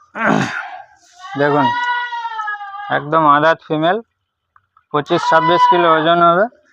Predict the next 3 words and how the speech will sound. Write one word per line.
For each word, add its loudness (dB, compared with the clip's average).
একদম 0
আদাত 6
ফিমেল, 0